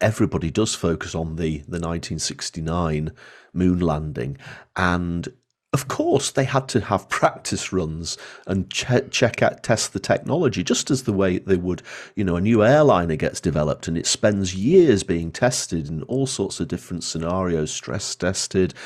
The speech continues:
you know, efficiency, fuel economy, whatever it might be, safety. Uh, you know, and with an aeroplane, they'll, they'll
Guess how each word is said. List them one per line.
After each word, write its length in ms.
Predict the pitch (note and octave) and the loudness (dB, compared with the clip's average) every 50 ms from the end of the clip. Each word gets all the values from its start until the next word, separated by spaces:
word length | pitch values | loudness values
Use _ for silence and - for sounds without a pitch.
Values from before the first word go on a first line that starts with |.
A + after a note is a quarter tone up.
| - - - - - - | -16 -14 -16 -14 -10 -6
you 120 | F2+ E2 | -4 -2
know, 140 | E2 D#2+ D#2+ | 0 0 -2
efficiency, 800 | D#2+ - - G2 F#2+ - - G2+ F#2+ F2+ - - - F#2 F2+ F2 | -2 0 0 0 0 0 0 -2 -4 -2 -2 -2 0 2 2 2
fuel 560 | F2 - - - F#2 F#2 F#2 F#2+ F#2 F#2 F#2 F2 | 0 -2 -4 -4 0 0 2 2 2 2 2 0
economy, 480 | E2 - - F2+ F2 F2+ F2+ E2+ F2+ | -2 -4 -4 -4 -2 -2 -2 -2 -2
whatever 400 | E2+ E2 F2 - G2 G2+ - F#2 | 0 0 0 2 2 0 0 0
it 100 | E2+ - | -2 -2
might 280 | - E2+ F2+ F2 - - | -2 -4 -4 -4 -4 -2
be, 180 | A2+ A2+ G2+ | -2 -2 0
safety. 760 | F#2 - - - F2+ G2 A2 A2+ - - - - E2 D2 C2 - - - - - - - | -2 -2 -2 0 0 0 0 -2 -6 -8 -8 -4 -4 -4 -4 -6 -14 -18 -20 -20 -12 -6
Uh, 280 | - E2+ E2 E2 D#2 D#2 | -4 -2 -2 -2 -2 -2
you 140 | F2 F2 E2+ | -2 -2 -2
know, 140 | D#2 D2+ E2 | -2 -2 -2
and 180 | E2 E2 - | -2 -2 -2
with 160 | F#2 F2+ D#2+ | -4 -4 -2
an 100 | E2+ E2 | -2 -2
aeroplane, 520 | E2+ F2+ F#2 F#2 E2+ - - E2+ D#2 D#2 D2+ | 0 2 2 2 0 0 0 -2 0 0 -2
they'll, 200 | E2 D#2+ D2+ - | -2 -2 -4 -4
they'll 180 | - F2 D#2+ | -6 -6 -6